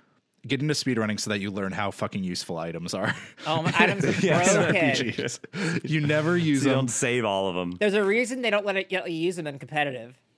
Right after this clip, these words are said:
Speaker 1: <laughs> Yeah. Like, they're, they're broken in Pokemon, they're broken in Kingdom Hearts, they're broken in Final Fantasy. Use items. Like, just fucking use items in your R P Gs. And, uh, and if you don't believe me,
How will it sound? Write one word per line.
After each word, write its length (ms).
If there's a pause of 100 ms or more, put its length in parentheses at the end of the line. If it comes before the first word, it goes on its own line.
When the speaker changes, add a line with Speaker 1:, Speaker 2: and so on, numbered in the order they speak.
(320)
Speaker 1:
<laughs> 200 (260)
Yeah. 340 (840)
Like, 220
they're, 160
they're 160
broken 540
in 500 (120)
Pokemon, 640 (240)
they're 140
broken 340
in 140
Kingdom 240
Hearts, 480 (200)
they're 160
broken 600
in 220
Final 260
Fantasy. 580 (460)
Use 320
items. 500 (100)
Like, 240
just 180
fucking 300
use 180
items 420
in 140
your 140
R 100
P 160
Gs. 480
And, 300
uh, 340 (140)
and 120
if 120
you 60
don't 140
believe 240
me, 200